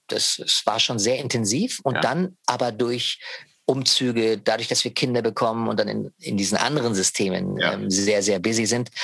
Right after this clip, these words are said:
Speaker 1: gab's dann immer große, große Pausen immer wieder. Ja, absolut.
Speaker 2: Verstehe. Ist es hilfreich, sich vorzustellen, dass dieser Kontakt einfach wieder mehr wird? Weil es wird hier total klar, und das finde ich eine schöne Erkenntnis für mich zumindest,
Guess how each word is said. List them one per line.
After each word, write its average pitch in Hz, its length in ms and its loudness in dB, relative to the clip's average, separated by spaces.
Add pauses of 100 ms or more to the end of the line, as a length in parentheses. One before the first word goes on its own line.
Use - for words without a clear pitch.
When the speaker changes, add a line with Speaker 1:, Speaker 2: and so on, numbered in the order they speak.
(160)
Speaker 1:
gab's 107 240 0
dann 113 120 0
immer 120 240 0
große, 104 460 0
große 92 280 -2
Pausen 87 360 -2
immer 85 160 -2
wieder. - 120 0
Ja, 95 120 0 (180)
absolut. - 440 0 (280)
Speaker 2:
Verstehe. - 560 -2 (580)
Ist 110 120 4
es 113 140 2
hilfreich, 117 920 0 (180)
sich 101 220 0
vorzustellen, 110 640 0
dass 92 200 0
dieser 92 240 0
Kontakt - 440 -2
einfach 98 280 0
wieder 95 180 2
mehr 104 240 0
wird? 95 120 -2
Weil 95 160 2
es 95 140 0
wird 113 140 0
hier 127 140 0
total 147 500 0
klar, 131 220 2
und 101 80 0
das 95 100 -2
finde 120 160 -2
ich 117 80 -2
eine 104 80 0
schöne 123 300 0
Erkenntnis 117 460 0
für 101 100 2
mich 127 240 0
zumindest, 123 600 0